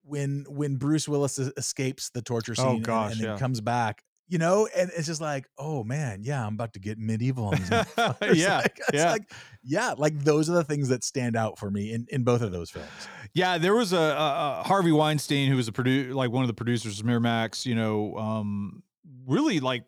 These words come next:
Speaker 2: went back and forth with Tarantino, like, do
Speaker 1: Yeah.
Speaker 2: like, cut this scene. And,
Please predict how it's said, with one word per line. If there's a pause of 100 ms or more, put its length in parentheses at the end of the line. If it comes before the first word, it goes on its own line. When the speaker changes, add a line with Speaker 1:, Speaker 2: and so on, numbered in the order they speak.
Speaker 2:
went
back
and
forth
with
Tarantino,
like,
do (240)
Speaker 1:
Yeah.
Speaker 2:
like,
cut
this
scene.
And,